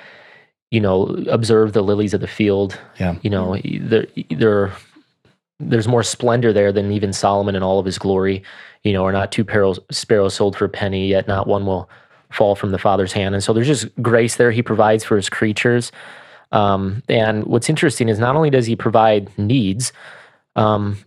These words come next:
Speaker 1: but also the enjoyment of those needs. And so, you know, I'll go into a restaurant and I'll look people, they, they won't bow their head and give thanks for that meal. They're just un-, regular unbelievers, but they're enjoying that food. And that, that's just pure grace. That's not deserved. That's not earned.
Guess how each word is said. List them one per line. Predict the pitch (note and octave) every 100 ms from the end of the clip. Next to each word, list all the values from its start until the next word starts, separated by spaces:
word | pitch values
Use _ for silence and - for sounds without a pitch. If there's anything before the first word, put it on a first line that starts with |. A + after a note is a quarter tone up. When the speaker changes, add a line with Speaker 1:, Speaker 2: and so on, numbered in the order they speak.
| _
Speaker 1:
but | - B2+
also | B2+ B2+ C3+
the | A#2
enjoyment | A2+ G#2 A#2 C#3 A2+
of | F2+
those | F2+ E2
needs. | - - A#2 - -
And | - G2+
so, | A2+ G#2 G2+
you | A#2
know, | A2
I'll | G#2
go | A2 A#2
into | A2+
a | G2+
restaurant | F#2+ A#2+ - F#2+ F#2 G2+
and | G#2+
I'll | A2
look | A2+ G#2+
people, | - G#2 G#2 G2+
they, | G#2 G#2
they | A#2+
won't | A#2+ C3+ - _ -
bow | A#2 A#2
their | A#2+
head | G#2+ A#2
and | G#2+
give | G#2+ F#2+
thanks | G#2+ G2+ G2+
for | A2
that | G2 G2
meal. | F#2+ G#2
They're | G#2+
just | G2+ - _ -
un-, | - - -
regular | - G#2 G#2+ G2+
unbelievers, | G2 G2 F#2+ G#2+ G#2 G2 - - - - _ _
but | - A#2+
they're | B2+
enjoying | A2+ G2 G#2+ A2+
that | A#2 -
food. | C#3+ B2+ F2 - - - - - -
And | G2+ G2 G2+
that, | G#2+
that's | A2 A2
just | - -
pure | - A#2
grace. | G#2 G#2+ F2+ F2
That's | G2 -
not | G2+ F2
deserved. | F#2 G2+ G2+ G2+
That's | F2+ -
not | F2+
earned. | F#2+ F#2+ A2 A#2